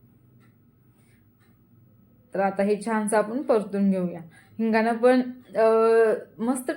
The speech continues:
टेस्ट येते आपल्या सांबाराला. जे एखादी आमटी असेल, वरण असेल, तर त्यासाठी मी याच्यामध्ये सुद्धा हिंग थोडंसं वापरलेलं आहे.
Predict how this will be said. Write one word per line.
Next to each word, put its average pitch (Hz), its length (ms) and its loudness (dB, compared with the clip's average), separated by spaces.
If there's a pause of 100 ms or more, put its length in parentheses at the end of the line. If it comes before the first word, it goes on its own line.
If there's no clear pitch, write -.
टेस्ट 254 280 6
येते 240 160 -2
आपल्या 214 260 -2
सांबाराला. 190 640 -4 (640)
जे 214 100 4
एखादी 214 260 0
आमटी 208 360 0
असेल, 208 600 -2
वरण 226 400 0
असेल, 190 560 -6 (460)
तर 202 60 -6
त्यासाठी 202 400 -6
मी 226 140 -8
याच्यामध्ये 214 460 -4
सुद्धा 220 220 -4
हिंग 214 300 -4 (120)
थोडंसं 220 360 -4
वापरलेलं 190 560 -4
आहे. 196 260 -6